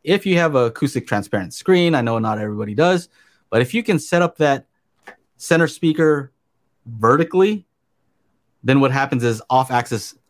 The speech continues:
is really good. And it's only bad if you stand up or sit down, but you stand up and sit down way less, I would imagine, than moving side to side, and you get better consistency from one seat to the other if you have it,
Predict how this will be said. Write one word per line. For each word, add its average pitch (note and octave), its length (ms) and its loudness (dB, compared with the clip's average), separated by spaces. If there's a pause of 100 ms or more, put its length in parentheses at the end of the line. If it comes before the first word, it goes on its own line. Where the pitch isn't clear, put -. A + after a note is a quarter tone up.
(200)
is A#2+ 140 0
really A#2+ 220 2
good. A2+ 360 0
And B2 100 0
it's B2 120 -4
only D3 260 4
bad A#2 220 -2
if - 80 -8
you A2+ 80 -6
stand B2+ 260 -2
up A#2 100 -4
or G#2 60 -4
sit G#2 200 -4
down, F#2+ 200 -4
but A2+ 220 -6 (1040)
you B2 200 0
stand C#3+ 280 0
up C3 120 -2
and A2+ 100 -8
sit B2 140 -4
down A2+ 340 0 (260)
way B2+ 220 2
less, A#2 300 0
I G#2+ 100 -2
would G#2 160 -2
imagine, G#2 640 -4 (260)
than G#2+ 140 0
moving G#2+ 300 0
side G2 240 -4
to F#2+ 60 -14
side, C3+ 460 0 (380)
and A2 220 -2
you A2 80 -4
get A2 380 -4
better A2+ 460 0 (420)
consistency B2+ 600 -2
from G#2+ 460 -4
one A#2+ 160 0
seat A2+ 240 -8
to G#2+ 120 0
the G2 160 -6
other C3 380 2 (240)
if - 160 -6
you A#2+ 120 0
have G#2+ 260 -2
it, G#2 140 -6